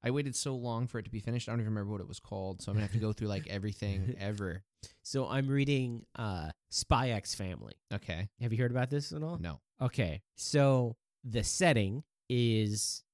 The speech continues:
Speaker 2: sort of, with, like, the serial numbers filed off, uh, communist Germany.
Speaker 1: Okay.
Speaker 2: Uh,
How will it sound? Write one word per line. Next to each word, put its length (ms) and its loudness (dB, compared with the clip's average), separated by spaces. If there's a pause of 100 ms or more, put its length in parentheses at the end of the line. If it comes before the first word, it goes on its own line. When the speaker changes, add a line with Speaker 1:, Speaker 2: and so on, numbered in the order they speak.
(120)
Speaker 2:
sort 580 4
of, 320 2 (460)
with, 180 -2
like, 180 0
the 80 -10
serial 280 2
numbers 260 2
filed 340 0
off, 280 0 (560)
uh, 220 -10 (220)
communist 460 -2
Germany. 300 -10 (360)
Speaker 1:
Okay. 220 -8 (260)
Speaker 2:
Uh, 200 -6